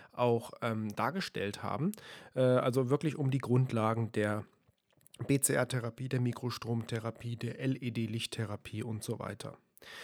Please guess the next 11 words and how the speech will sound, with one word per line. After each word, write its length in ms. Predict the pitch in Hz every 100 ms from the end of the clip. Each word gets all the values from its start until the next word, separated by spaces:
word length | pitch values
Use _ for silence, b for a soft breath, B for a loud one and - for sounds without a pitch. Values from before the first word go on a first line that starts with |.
| B B
Dann 120 | -
gibt's 220 | 147 180 170
das 120 | 165
B 200 | 165 156
C 140 | -
R 120 | 143
zwei, 380 | 139 - 127 196 - B
da 120 | -
geht's 240 | 143 175 -
speziell 460 | - 139 - 151 170
um 160 | - 165